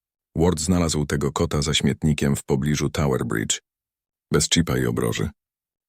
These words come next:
Mały szaro-biały kot wpatrywał się przed siebie zamglonymi niebieskimi oczami. Jego futro było zmatowiałe i brudne, a on sam kulił się w odległym kącie klatki, ledwo biorąc kęs jedzenia postawionego przed nim.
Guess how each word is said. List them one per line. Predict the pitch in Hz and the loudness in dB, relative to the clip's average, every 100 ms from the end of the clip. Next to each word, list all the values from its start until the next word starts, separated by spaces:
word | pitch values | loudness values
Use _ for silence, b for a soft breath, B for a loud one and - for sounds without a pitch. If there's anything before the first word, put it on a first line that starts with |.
| - | 0
Mały | 87 90 82 | 2 4 2
szaro-biały | 87 85 80 80 71 | 2 2 4 2 2
kot | - 82 82 | 2 0 0
wpatrywał | - 76 - 85 71 | -2 -2 0 2 2
się | 69 - | 0 0
przed | - 65 | 0 0
siebie | - 76 71 | 2 2 2
zamglonymi | 69 71 73 69 71 71 | 2 2 2 2 4 4
niebieskimi | 71 65 67 - 69 62 | 2 2 0 0 0 0
oczami. | 57 82 64 62 - _ _ _ _ _ _ _ - | 0 0 0 -2 -4 _ _ _ _ _ _ _ 0
Jego | 73 71 | 2 2
futro | - - 71 | 0 0 0
było | 73 71 | 2 2
zmatowiałe | 73 67 71 73 67 65 | 2 2 0 2 2 2
i | 64 | 0
brudne, | 82 85 73 67 64 B B B _ _ _ 82 | 0 0 2 -2 -2 B B B _ _ _ -2
a | 76 | 2
on | 85 | 2
sam | 87 87 82 | 2 2 2
kulił | - 73 71 | 2 2 2
się | - | 0
w | 67 | 0
odległym | 71 76 73 71 | 2 2 2 0
kącie | - 76 73 71 | 2 2 2 2
klatki, | 78 73 - 71 - _ _ _ _ _ - | 0 0 -2 -4 -4 _ _ _ _ _ 2
ledwo | 95 95 87 | 2 4 2
biorąc | 90 87 82 - | 2 4 2 2
kęs | - 85 80 | 2 2 2
jedzenia | 78 76 82 78 | 2 2 2 2
postawionego | 65 73 - 73 71 67 71 64 | 0 -4 -2 0 2 0 0 -2
przed | - 65 64 | 0 0 0
nim. | 57 | -4